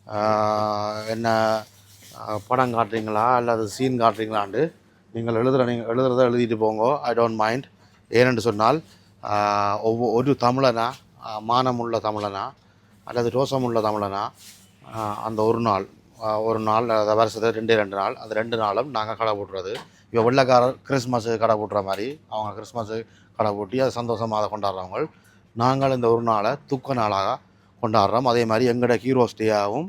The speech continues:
மாவீரர் நாளை கொண்டாடுறதால இந்த ரெண்டு நாளும் நாங்க கடை பூட்டி இருப்போம். ஆ, அத்தோட, ஆ, இதுல நோட்டீஸ் இருக்குது. மற்ற நீங்கள், ஆ, இந்த கடைக்கு வாரீங்களா வரைய, வர இல்லையா அடுத்த கட்டம். லண்டன்ல இருக்கிற உங்களுக்கு தெரிஞ்ச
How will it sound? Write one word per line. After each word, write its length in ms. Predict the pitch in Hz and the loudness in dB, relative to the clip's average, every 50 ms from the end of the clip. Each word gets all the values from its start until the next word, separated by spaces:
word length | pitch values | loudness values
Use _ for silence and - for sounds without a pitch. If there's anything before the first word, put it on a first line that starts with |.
| - - - | -10 -10 -2
மாவீரர் 380 | 120 120 117 117 117 104 104 104 | 0 2 4 4 2 2 0 -2
நாளை 180 | 101 98 104 123 147 - _ _ _ _ _ - _ - | -2 -2 -2 -4 -6 -6 _ _ _ _ _ -20 _ -8
கொண்டாடுறதால 500 | 117 107 110 110 107 101 101 101 95 107 | -4 0 0 2 2 2 0 -2 0 -2
இந்த 120 | 131 131 123 | -2 -2 -2
ரெண்டு 220 | 113 113 113 113 | -2 -2 0 0
நாளும் 260 | 107 98 101 117 135 | 0 2 2 0 0
நாங்க 200 | 127 120 113 110 | 2 0 0 2
கடை 180 | 104 110 107 104 | 2 0 0 0
பூட்டி 200 | 101 104 90 110 | -2 -4 -4 -4
இருப்போம். 300 | 123 120 101 98 95 - _ _ _ _ _ _ _ _ _ - 117 | -4 -4 -4 -6 -10 -16 _ _ _ _ _ _ _ _ _ -16 -12
ஆ, 280 | 113 110 110 110 110 110 - - - _ _ _ _ _ - - | -8 -6 -6 -6 -6 -8 -12 -20 -20 _ _ _ _ _ -4 -4
அத்தோட, 320 | 120 107 - 135 127 120 123 127 143 - - - 120 | -2 0 2 2 4 6 4 2 2 0 -6 -14 -8
ஆ, 280 | 120 120 117 117 117 117 | -4 -2 0 0 2 0
இதுல 340 | 120 120 123 127 123 123 117 120 | 0 2 4 4 4 4 6 4
நோட்டீஸ் 300 | 127 123 123 113 104 120 | 4 4 2 0 0 0
இருக்குது. 380 | 120 117 113 113 117 127 147 | 0 0 2 2 2 2 2
மற்ற 200 | 135 127 123 127 | 2 0 0 2
நீங்கள், 480 | 117 117 135 147 147 147 147 156 143 - - - - - - 120 | 2 2 2 4 6 6 6 6 2 -2 -10 -20 -20 -16 -8 -2
ஆ, 320 | 120 120 117 117 117 117 | 2 4 4 4 4 4
இந்த 160 | 113 113 120 113 | 2 0 -4 -4
கடைக்கு 300 | 120 120 131 127 127 123 120 | 0 0 0 0 2 4 6
வாரீங்களா 380 | 123 131 131 131 123 123 120 117 | 6 6 6 4 2 2 4 4
வரைய, 300 | 117 117 117 117 117 113 | 4 4 2 0 0 0
வர 160 | 107 113 113 113 110 | 0 2 2 2 2
இல்லையா 200 | 110 107 107 107 | 2 2 2 2
அடுத்த 220 | 104 104 104 113 | 0 0 0 0
கட்டம். 320 | 107 107 101 127 156 170 - _ _ _ _ _ _ _ _ - | 0 0 0 -2 -4 -4 -10 _ _ _ _ _ _ _ _ -4
லண்டன்ல 360 | - 117 120 131 139 135 135 135 | -4 -2 2 4 4 6 6 6
இருக்கிற 420 | 127 131 113 120 123 131 127 120 | 6 4 2 2 2 2 2 2
உங்களுக்கு 300 | 117 120 120 120 104 120 | 2 0 -2 0 0 0
தெரிஞ்ச 160 | 123 127 123 | 0 4 6